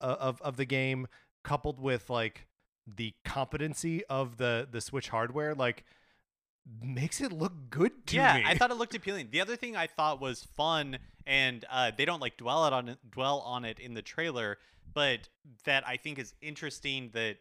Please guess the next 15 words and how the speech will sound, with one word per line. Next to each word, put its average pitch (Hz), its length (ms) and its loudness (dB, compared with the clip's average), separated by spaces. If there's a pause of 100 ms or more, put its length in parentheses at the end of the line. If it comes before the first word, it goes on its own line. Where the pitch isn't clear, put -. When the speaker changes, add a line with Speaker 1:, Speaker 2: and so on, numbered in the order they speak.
(220)
Speaker 2:
I, 127 200 -2 (680)
uh, 123 280 2 (300)
I, 185 200 -2
I 170 120 -4
don't 226 200 -4
feel 202 120 -2
like 214 140 -2
we've 139 120 -10
seen 156 180 -12
in 139 80 -8
other 127 180 -4
games, 123 520 -4 (580)
in 143 120 4
other, 131 200 2
like, 113 320 -2